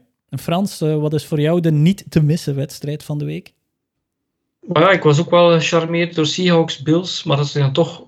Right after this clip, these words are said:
Speaker 2: een andere moet kiezen, is het voor mij Saints Buccaneers.
Speaker 1: Ja, die had
Speaker 2: Eh,
Speaker 1: ik ook, hè.
Speaker 2: ik wil gewoon zien in die wedstrijd: is dit het, een beetje het einde van, eh, Drew Brees.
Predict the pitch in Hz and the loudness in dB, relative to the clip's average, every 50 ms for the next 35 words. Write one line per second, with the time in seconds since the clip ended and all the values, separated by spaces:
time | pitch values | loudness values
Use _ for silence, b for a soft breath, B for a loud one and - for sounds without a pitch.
0 | _ - - 143 143 - - 165 180 180 175 175 175 170 170 - - 185 175 160 | _ -6 -2 -2 -2 2 2 2 2 2 2 2 2 0 0 -2 -6 -6 -4 -2
1 | 175 175 175 170 170 - - - _ _ 156 139 139 143 - - 151 147 147 139 | 0 0 -2 -2 -4 -8 -14 -18 _ _ 0 0 0 -2 -4 -2 2 4 4 4
2 | 135 - - - 156 156 160 151 139 135 143 147 139 - 143 139 147 165 180 175 | 2 0 2 2 2 2 2 0 -2 0 -2 -2 0 0 0 0 0 0 -2 -4
3 | - - - B B B B B B B B B 165 151 147 143 135 139 151 147 | -10 -12 -14 B B B B B B B B B -4 -2 0 0 2 4 6 6
4 | 147 151 147 147 147 147 - 131 123 117 127 156 175 - _ _ _ - 156 - | 6 6 6 4 4 2 0 -2 -2 -2 -2 -6 -6 -8 _ _ _ -4 -4 0
5 | - 180 196 190 170 147 151 156 170 180 185 175 139 127 165 190 185 175 165 156 | 2 2 4 4 2 0 0 0 0 0 0 -2 -2 -4 -4 -6 -4 -4 -4 -4
6 | 151 151 131 139 151 156 - - - - - - 160 160 160 160 - - - _ | -4 -2 -2 -2 -2 -4 -4 -10 -10 -10 -8 -6 -6 -6 -6 -6 -10 -16 -12 _
7 | 151 139 - 151 147 147 - 143 - - b b b b b b b _ _ _ | -10 -8 -4 -4 -4 -4 -4 -12 -16 -18 b b b b b b b _ _ _
8 | 135 139 139 - 156 151 - - 185 175 170 175 175 175 180 180 175 - _ _ | -10 -6 -4 -4 -6 -4 -2 0 2 2 2 2 0 -2 -2 -4 -4 -8 _ _
9 | _ _ - 156 156 151 151 147 - - - 156 160 143 135 131 135 143 156 165 | _ _ -6 -2 -2 -2 -2 -2 -4 -8 -8 -8 -6 -6 -6 -6 -4 -2 2 2
10 | 165 156 135 - 147 156 160 170 180 175 - - - - | 2 2 2 4 4 4 4 2 0 -2 -4 -6 -8 -12